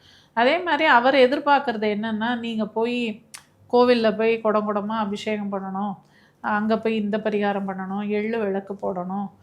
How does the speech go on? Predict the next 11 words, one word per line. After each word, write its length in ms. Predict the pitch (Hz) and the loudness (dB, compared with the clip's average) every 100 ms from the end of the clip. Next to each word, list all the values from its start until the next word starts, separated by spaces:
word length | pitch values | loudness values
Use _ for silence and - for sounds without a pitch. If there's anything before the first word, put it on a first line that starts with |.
| _ _ _ | _ _ _
இல்ல 300 | 220 220 220 | -8 -2 0
அவருக்கு 380 | 208 214 208 208 | 2 0 -2 -4
ப்ளூ 280 | 196 220 220 | -2 -2 -2
கலர்ல 400 | 202 196 196 208 | -2 -2 -2 -6
துணி 260 | 208 202 | -6 -6
வாங்கி 240 | 208 196 190 | -6 -6 -6
போடணும், 440 | 190 185 196 214 220 | -6 -6 -6 -6 -4
இதெல்லாம் 540 | 202 190 185 185 226 | -2 0 0 -2 -2
அவர் 180 | 208 190 | -2 -4
கேட்கவே 480 | 185 180 185 190 208 | -6 -6 -6 -4 -4
இல்ல. 280 | 208 214 | -4 -10